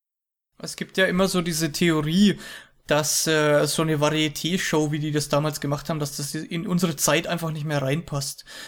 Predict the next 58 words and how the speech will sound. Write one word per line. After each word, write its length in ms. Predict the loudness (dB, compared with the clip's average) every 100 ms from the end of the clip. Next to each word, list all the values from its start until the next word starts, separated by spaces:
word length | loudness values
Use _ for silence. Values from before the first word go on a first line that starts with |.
| -6
dass 120 | -4 0
man 120 | 0
das 100 | 2
modernisieren 760 | 0 2 0 -2 0 2 2
muss, 300 | 2 -2 -4
dass 180 | -4 -2
man 160 | -2 0
dem 380 | 2 2 0 -4 -10 -14 -12 -2
Ganzen 260 | -2 -2
so 60 | -4
einen 60 | -4
modernen 380 | 0 0 0
Anstrich 460 | -4 -6 -4 -6 -4
geben 180 | -6 -4
muss. 140 | -4
Und 100 | -2
dann 180 | -2 -4
sind 200 | -4 0
natürlich 220 | 0 -2
diese 200 | -4 0
Late-Night-Shows 1400 | 4 4 2 -4 -18 -14 -6 -2 -2 -4 -2 0 0 -2
schon 320 | -2 -2 0
das, 220 | -2 -2
was 200 | -2 -2
momentan 520 | 0 2 2 2 2 0
jetzt 180 | -2
grad, 360 | -2 -2 -2 -8
äh, 320 | -8 -6 -4
läuft, 420 | 0 4 4 2
was 160 | -4 -4
im 100 | -4
Gespräch 460 | -6 -4 -2 -2 -2
ist, 240 | -6 -8 _ _ -20 -20 -20 -10
was 220 | -4 -4 -4
geguckt 420 | -4 -4 -4 -2
wird. 220 | 0 -2 _ _ _ -12 -6
Ich 140 | 0
bin 160 | 2 4
der 140 | 6
Meinung 340 | 6 4 4 2
aber 200 | 4 4
eigentlich 360 | 4 0 -4
nicht, 320 | -6 -8 -6
weil 120 | -2 0
die 100 | 0
Muppets 380 | 0 0 -2
sind 140 | -2 0
auch 180 | 2 2
aus 140 | 2
einer 120 | 4
anderen 260 | 4 2 -2
Zeit, 400 | 0 0 0 -6
die 120 | -4
dürfen 280 | -2 0 2
auch 160 | 2
eine 160 | 2 2
alte 240 | 2 2
Varieté-Show 840 | 0 0 0 -2 -2 -2 0 0